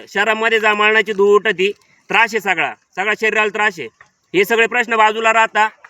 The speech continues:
राजकारणी, अ, निवडणुकीच्या तोंडावर प्रश्न काढता काय,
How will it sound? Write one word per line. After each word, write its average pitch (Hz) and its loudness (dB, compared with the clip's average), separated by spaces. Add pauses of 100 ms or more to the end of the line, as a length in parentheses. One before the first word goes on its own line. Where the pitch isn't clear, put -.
(360)
राजकारणी, 220 0
अ, 185 0
निवडणुकीच्या 208 0
तोंडावर 185 0
प्रश्न 190 -2
काढता 180 0
काय, 196 0